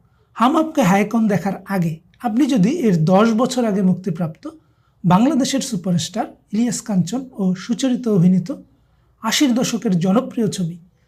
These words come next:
আঁখি মিলন দেখে ফেলেন, তবে আপনি নিশ্চিতভাবেই অবাক হয়েছেন আর ভেবেছেন, "আঁখি মিলন নকল করেই কি বানানো হয়েছে হাম আপকে হ্যায় কৌন?" বলিউডও কি তবে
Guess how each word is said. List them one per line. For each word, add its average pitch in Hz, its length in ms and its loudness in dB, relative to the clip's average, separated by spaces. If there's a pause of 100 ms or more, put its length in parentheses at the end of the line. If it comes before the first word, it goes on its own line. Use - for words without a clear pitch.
(220)
আঁখি 220 240 0
মিলন 254 280 4
দেখে 202 200 0
ফেলেন, 180 280 -8 (600)
তবে 302 180 4
আপনি 302 260 0
নিশ্চিতভাবেই 233 920 2
অবাক 220 320 2
হয়েছেন 233 440 -4 (120)
আর 208 160 -4
ভেবেছেন, 180 640 0 (580)
"আঁখি 214 280 0
মিলন 277 380 6
নকল 262 240 0
করেই 269 260 0
কি 262 140 0
বানানো 196 400 2
হয়েছে 214 600 -4
হাম 190 240 0
আপকে 220 240 -4
হ্যায় 240 180 -4
কৌন?" 226 240 -6 (1000)
বলিউডও 247 460 6
কি 311 120 0
তবে 240 340 0